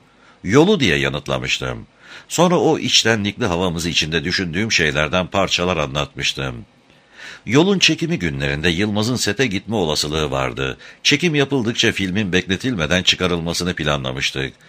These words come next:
Bunun gibi nedenlerle bir önlem olarak sete gazeteci, fotoğrafçı almama kararı vermiştik. Yılmaz yurt dışından iyi bir fotoğrafçı yollamamı istemişti. Profesyonel fotoğrafçı olan Bruno sette kalmak üzere Türkiye'ye gitmişti.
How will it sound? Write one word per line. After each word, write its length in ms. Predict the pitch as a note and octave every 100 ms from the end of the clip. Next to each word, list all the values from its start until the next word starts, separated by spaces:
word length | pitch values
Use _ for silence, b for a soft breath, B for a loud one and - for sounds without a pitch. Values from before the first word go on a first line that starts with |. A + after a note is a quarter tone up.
| B B B
Bunun 280 | G#2 D#3+ F#3+
gibi 240 | D3 F2+
nedenlerle 640 | D#2 D2 D2 C#2+ C#2+ C#2+ E2+
bir 120 | A2+
önlem 400 | A2+ A2 F2 B2
olarak 340 | G2+ D#2+ F2 -
sete 260 | A2 B2
gazeteci, 540 | G#2 A2 C3+ A2 G#2 A2
fotoğrafçı 640 | G2+ A2 G#2 G2+ - A#2+
almama 460 | B2+ B2+ F2+ D#2+
kararı 400 | D#2+ D#2+ D2 C#2+
vermiştik. 640 | C#2 C#2+ C2+ C2+ - C2 - B B B B B
Yılmaz 460 | A#2 D#3 E3+ C#3+ G2
yurt 180 | D3
dışından 360 | B2+ B2 A2+ A2+
iyi 240 | D#2+ A2+
bir 100 | G#2+
fotoğrafçı 600 | F2+ F#2+ F2+ F2 E2+ -
yollamamı 480 | A2 D2+ D#2 D2 D2+
istemişti. 760 | D2+ - C#2+ C2 - C2 B1+ A#1 B B B B B
Profesyonel 640 | C3+ D3+ C#3+ - C3 C#3
fotoğrafçı 640 | A#2+ A2 A2+ G#2 G2 - A2
olan 320 | D#2+ D#2 D2
Bruno 420 | E2 E2+ C#2+ D#2+
sette 360 | - A2 - B2+
kalmak 400 | G#2 G2+ G#2 F#2+
üzere 240 | E2+ F#2+
Türkiye'ye 500 | F#2+ F2+ - D2+ C#2
gitmişti. 640 | C2 - C#2 - C2+ B1